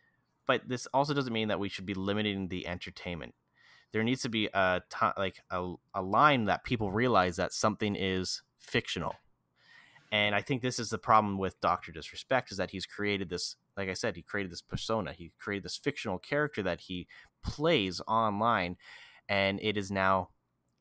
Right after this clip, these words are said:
turning into, it, it's affecting his personal life, it's affecting other people's personal lives,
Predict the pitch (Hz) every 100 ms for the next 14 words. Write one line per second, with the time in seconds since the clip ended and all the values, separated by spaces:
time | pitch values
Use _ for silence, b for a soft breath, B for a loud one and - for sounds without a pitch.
0 | _ _ _ _ _ _ _ _ - 123
1 | 120 113 101 95 - 95 85 85 - 95
2 | 82 - 107 - 92 82 - 98 - 90
3 | 82 85 87 - - - 95 - 87 82
4 | 101 101 95 95 87 - 90 82 82 78
5 | 80